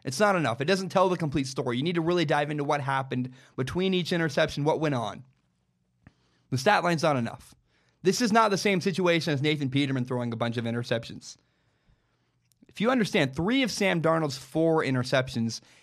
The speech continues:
came in the fourth quarter. So I wanna go through each interception one at a time. What happened? Are they concerning? And kind of break down this game.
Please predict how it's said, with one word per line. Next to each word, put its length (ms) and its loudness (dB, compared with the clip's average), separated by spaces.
came 520 0
in 160 -2
the 80 -2
fourth 360 -2
quarter. 360 -8
So 100 -4
I 40 2
wanna 120 2
go 120 4
through 180 0
each 180 0
interception 600 0
one 180 2
at 100 0
a 60 2
time. 400 -2
What 200 2
happened? 420 2
Are 80 2
they 120 0
concerning? 600 -2
And 100 -6
kind 140 2
of 80 0
break 200 2
down 180 2
this 140 -2
game. 320 -2